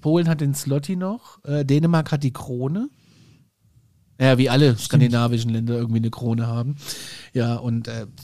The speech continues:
Speaker 1: ich fand das auch immer toll. Fand ich wirklich toll.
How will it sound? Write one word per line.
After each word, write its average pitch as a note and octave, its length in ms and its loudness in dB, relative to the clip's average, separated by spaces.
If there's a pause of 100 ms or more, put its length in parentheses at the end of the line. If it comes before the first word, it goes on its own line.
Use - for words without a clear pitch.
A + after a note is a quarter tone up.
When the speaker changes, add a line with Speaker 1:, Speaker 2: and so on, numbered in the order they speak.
(120)
Speaker 1:
ich A#2+ 100 -14
fand A3+ 160 0
das D#4 140 -4
auch C#4+ 140 -6
immer E3 240 -2
toll. A2 240 -12 (380)
Fand E3+ 200 -2
ich F3 120 -2
wirklich E3+ 260 -4
toll. A2 280 -12